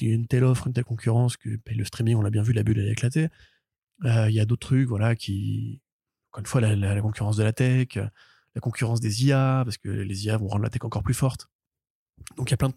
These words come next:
trucs qui font que, que pour citer, euh, Logan Roy ou je sais plus quel personnage de Succession, l'objectif, c'est de devenir un mastodonte tellement énorme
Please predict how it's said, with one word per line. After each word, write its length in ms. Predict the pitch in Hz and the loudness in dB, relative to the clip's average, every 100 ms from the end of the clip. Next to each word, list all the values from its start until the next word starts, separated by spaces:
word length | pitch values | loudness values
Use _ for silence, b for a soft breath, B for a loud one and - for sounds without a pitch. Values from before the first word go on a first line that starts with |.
| - | -4
trucs 160 | 139 - | -4 -4
qui 120 | - | -6
font 180 | - 135 | -4 -2
que, 260 | 120 135 - b b b b b b _ _ _ _ _ _ _ - 143 | 0 -2 -4 b b b b b b _ _ _ _ _ _ _ -14 -2
que 140 | 147 | 0
pour 200 | 123 139 | 0 0
citer, 260 | - 139 147 | 0 0 2
euh, 400 | 147 139 127 123 | 2 4 4 2
Logan 280 | 123 127 123 | 2 2 2
Roy 300 | 123 139 139 | 2 2 2
ou 100 | 123 | 0
je 100 | 117 | -2
sais 100 | - | -4
plus 100 | 135 | -2
quel 120 | 123 | 0
personnage 300 | 120 - 123 | 0 0 0
de 60 | 117 | -2
Succession, 540 | - 113 - 147 151 | -4 -4 0 0 2
l'objectif, 440 | 127 123 123 143 - | 0 0 0 0 0
c'est 100 | 120 | 0
de 40 | |
devenir 280 | 123 127 120 | 2 0 0
un 40 | |
mastodonte 420 | 117 117 123 123 120 | 0 0 0 0 0
tellement 240 | 113 107 | 0 2
énorme 500 | 143 135 156 170 | 2 2 2 0